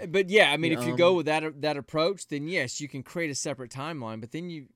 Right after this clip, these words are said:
Speaker 1: I'm going kind of the assumption that there's a single timeline and you just change the events in that timeline. Because if
Speaker 2: Kinda,
Speaker 1: you
Speaker 2: kinda
Speaker 1: go
Speaker 2: like what happened in, um, in Butterfly Effect. It, it, it was a singular timeline that then changed as
Speaker 1: Right.
Speaker 2: he went back in time.
Speaker 1: Right.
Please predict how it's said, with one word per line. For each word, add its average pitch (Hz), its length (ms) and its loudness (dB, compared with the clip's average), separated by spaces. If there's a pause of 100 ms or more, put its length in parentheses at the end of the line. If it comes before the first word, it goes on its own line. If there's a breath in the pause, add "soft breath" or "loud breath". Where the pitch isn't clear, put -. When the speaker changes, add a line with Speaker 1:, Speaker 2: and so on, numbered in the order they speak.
(600)
Speaker 1:
I'm 165 260 -2
going 147 340 -6
kind 135 200 -10
of 123 100 -10
the 123 120 -8
assumption 127 480 -12 (120)
that 120 180 -12
there's 123 180 -12
a 117 80 -14
single 123 320 -10
timeline 107 580 -12
and 110 140 -12
you 113 100 -12
just 107 220 -16
change 117 320 -12
the 101 100 -12
events 104 360 -12
in 101 140 -12
that 85 140 -14
timeline. 92 500 -14 (600 soft breath)
Because 117 180 -14
if 127 40 -6
Speaker 2:
Kinda, 127 200 0
Speaker 1:
you 147 60 -6
Speaker 2:
kinda 123 120 -2
Speaker 1:
go 120 40 -2
Speaker 2:
like 123 200 -6
what 123 80 -2
happened 120 340 -6
in, 127 300 -10
um, 120 180 -8
in 127 160 -8
Butterfly 139 400 -2
Effect. 95 340 -8
It, 120 160 -4
it, 123 280 -4
it 147 240 -2
was 143 140 -10
a 123 40 -10
singular 143 480 -4
timeline 123 560 -6
that 117 160 -6
then 113 180 -10
changed 127 560 -12
as 131 120 -2
Speaker 1:
Right. 139 100 -6
Speaker 2:
he 120 60 -12
went 113 160 -12
back 110 180 -8
in 98 120 -16
time. 117 420 -12
Speaker 1:
Right. 175 280 -8